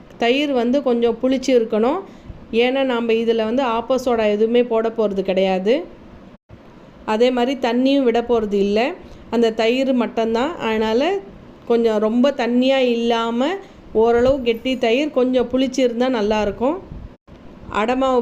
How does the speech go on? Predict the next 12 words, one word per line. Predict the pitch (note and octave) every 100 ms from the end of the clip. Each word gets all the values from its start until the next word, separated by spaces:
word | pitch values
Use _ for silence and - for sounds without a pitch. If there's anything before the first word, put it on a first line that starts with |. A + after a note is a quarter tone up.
| A3
பதத்துக்கு | G#3+ A3+ A3 A3 C4+ A3+
அரைச்சு | A3 A3 A3
எடுத்துட்டு | G3+ A#3 G#3+
வந்துட்டோம். | G3+ G3 A#3+ D#4+ F#4+ - - - A#3
இப்போ | A#3+ A#3+
மாவு | G#3+ A#3 B3 A3
ரெடி | A3 A#3+
ஆயிடுச்சு. | A3 G#3+ G3+ C#4 F4+ G4 - - -
இதை | A3+ A3 G#3+
நல்லா | G#3 A#3 C4+ B3
உப்பு | A3+ C#4+ C#4 B3
போட்டு | A3+ A3